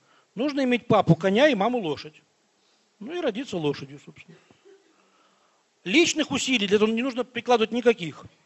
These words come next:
Родившаяся лошадь будет только лошадью, больше никем. Змеёй не будет, э, воробьём не будет, бегемотом тоже не будет. Будет только лошадью.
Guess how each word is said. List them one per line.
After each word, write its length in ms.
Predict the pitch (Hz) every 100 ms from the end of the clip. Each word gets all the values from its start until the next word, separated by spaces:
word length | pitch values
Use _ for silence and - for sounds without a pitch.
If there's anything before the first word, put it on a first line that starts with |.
| _ _ - _ -
Родившаяся 680 | 180 190 302 302 220 185 175
лошадь 340 | 190 240 269
будет 240 | 202 240 -
только 240 | 269 -
лошадью, 400 | 220 262 220 190
больше 260 | 185 220 196
никем. 360 | 165 147 143 _ _ _ _ _ -
Змеёй 440 | 151 220 247 247
не 100 | 202
будет, 380 | 190 262 302 - _ _ _ _ _
э, 280 | 247 233 208 185
воробьём 500 | 202 190 214 208 233
не 80 | 208
будет, 320 | 202 269 285 - _ _ -
бегемотом 840 | 240 240 208 170 180 214 262 220
тоже 200 | 220 208
не 100 | 208
будет. 200 | 160 156
Будет 180 | 180 208
только 260 | 269 277
лошадью. 480 | 247 160 - 143 151